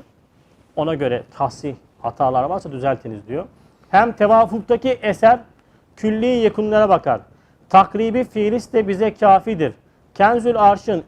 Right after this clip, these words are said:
üç nüktesinde yazılan tevafukat kusuratın değişmesiyle değişmezler.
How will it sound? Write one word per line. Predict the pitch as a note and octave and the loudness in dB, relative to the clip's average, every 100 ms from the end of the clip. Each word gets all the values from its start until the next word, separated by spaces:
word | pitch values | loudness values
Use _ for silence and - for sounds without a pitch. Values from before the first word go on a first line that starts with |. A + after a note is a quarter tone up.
| - | -6
üç | A#3 A#3 | -4 -4
nüktesinde | G#3+ - G3 A#3 A3 | -4 -2 -4 -2 -4
yazılan | G3+ F3+ F#3 E3+ | -2 -2 0 0
tevafukat | D3+ E3+ F3+ F3 F3+ A3 A#3 - _ _ _ | 0 2 4 4 2 2 2 0 _ _ _
kusuratın | - F3+ G#3 G#3 G3+ A#3 A#3 | -10 -4 2 2 2 -2 -2
değişmesiyle | F#3 F#3+ - G#3+ - G#3+ D#3 | 0 -2 -2 -6 -4 -6 0
değişmezler. | E3+ F3 G3+ G3 F3 D#3+ | 0 0 -2 -2 0 0